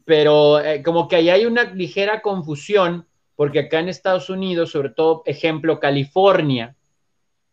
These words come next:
que ya está el condado de San Diego, casi todo, en, eh, es amarillo, ¿no? Que es lo más, casi nada a lo, a nuestro verde, pero aún así,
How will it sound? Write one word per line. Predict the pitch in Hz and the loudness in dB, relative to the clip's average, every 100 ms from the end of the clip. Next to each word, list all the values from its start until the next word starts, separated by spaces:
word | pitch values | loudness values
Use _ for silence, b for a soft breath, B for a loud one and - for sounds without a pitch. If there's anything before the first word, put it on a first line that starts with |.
| _ _ | _ _
que | 131 | -6
ya | 127 127 | -4 -4
está | - 160 151 | -4 -2 -2
el | |
condado | 151 151 147 | -2 0 0
de | 156 | 0
San | 147 135 | -2 -4
Diego, | 143 151 151 151 - | 0 2 0 -2 -4
casi | 139 139 - | -4 -4 -6
todo, | - 147 151 151 _ _ _ _ | 0 2 0 -4 _ _ _ _
en, | - 131 135 135 | -2 0 0 0
eh, | 135 135 135 135 131 135 - _ _ _ | 0 2 2 2 0 -2 -8 _ _ _
es | 151 143 | -6 -2
amarillo, | 185 165 277 240 147 | 2 4 4 4 2
¿no? | 131 220 - _ _ _ _ _ _ _ _ _ | 2 -6 -10 _ _ _ _ _ _ _ _ _
Que | 147 143 | 2 4
es | 147 147 - _ | 4 0 -18 _
lo | 160 151 | 0 2
más, | 156 185 - - - - _ _ 143 - _ | 2 2 0 -10 -18 -20 _ _ -20 -20 _
casi | 156 151 175 | -4 -2 -2
nada | 175 202 185 165 | 2 4 4 4
a | 160 | 2
lo, | 147 143 | 0 -2
a | |
nuestro | 151 156 147 151 139 | -2 -4 -4 -2 2
verde, | 185 240 180 - b b | 4 2 0 -6 b b
pero | - 202 190 | 0 4 6
aún | 185 220 247 | 6 4 0
así, | 214 - 269 277 214 214 | -4 -6 -4 -2 -2 -6